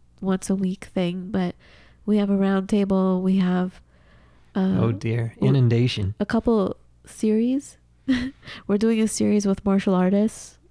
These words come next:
Speaker 1: on conflict rev-, resolution. We're doing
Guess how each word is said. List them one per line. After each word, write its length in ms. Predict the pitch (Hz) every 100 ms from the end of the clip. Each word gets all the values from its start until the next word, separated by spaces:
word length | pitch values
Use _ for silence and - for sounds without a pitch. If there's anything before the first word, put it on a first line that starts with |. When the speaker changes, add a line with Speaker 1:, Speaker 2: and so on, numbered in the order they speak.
| -
Speaker 1:
on 340 | 185 180 180 - -
conflict 460 | 202 196 202 196 -
rev-, 280 | 190 185 - 175
resolution. 1040 | 185 185 185 185 185 185 - 180 185 262 - - - - - - -
We're 180 | 196 190
doing 560 | 196 190 190 190 185